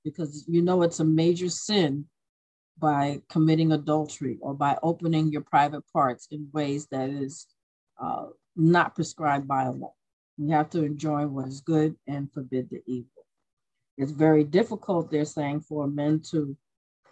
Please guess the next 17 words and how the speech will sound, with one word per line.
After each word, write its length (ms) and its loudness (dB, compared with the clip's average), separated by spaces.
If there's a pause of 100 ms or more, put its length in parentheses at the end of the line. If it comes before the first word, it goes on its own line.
(120)
abide 580 2
by 320 -2
this 560 -16 (480)
rule 580 8 (540)
if 540 0 (720)
they 120 4
are 120 6
not 280 0
lowering 440 0
their 160 -10
gaze, 680 -6 (360)
they 80 -2
are 80 2
not 320 2
preserving 500 -4
their 140 -4
chastity, 800 -6